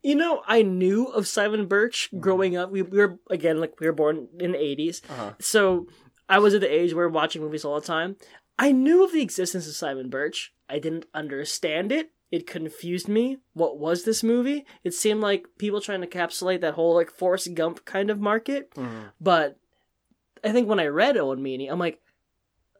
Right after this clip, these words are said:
Speaker 1: "Is this Simon Birch?"
Speaker 2: Yeah, I, I kinda had that too, where, 'cause I heard, like, 'cause you see the Simon Birch trailer, which we have just watched, spoilers.
Speaker 1: Yeah,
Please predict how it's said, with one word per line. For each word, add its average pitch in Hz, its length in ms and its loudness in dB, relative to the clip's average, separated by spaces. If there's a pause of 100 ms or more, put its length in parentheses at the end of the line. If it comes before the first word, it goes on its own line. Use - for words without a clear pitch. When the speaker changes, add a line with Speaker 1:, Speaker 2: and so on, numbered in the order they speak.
(140)
Speaker 1:
"Is 254 220 -12
this - 460 -14 (200)
Simon 269 400 -6
Birch?" 226 480 -10 (560)
Speaker 2:
Yeah, 131 800 -2 (220)
I, 151 220 0
I 151 40 2
kinda 180 240 0
had 180 200 2
that 147 180 2
too, 143 260 -2
where, 127 180 2
'cause 156 180 -8
I 170 80 6
heard, 202 480 -2
like, 160 280 2
'cause 170 140 -8
you 180 80 -4
see 233 140 -6
the 233 100 -2
Simon 160 320 0
Birch 135 280 -2
trailer, 98 320 -4
which 110 180 -10
we 120 120 -2
have 117 100 -2
just 104 200 -6
watched, 98 260 -6
spoilers. 185 260 -4
Speaker 1:
Yeah, 156 240 4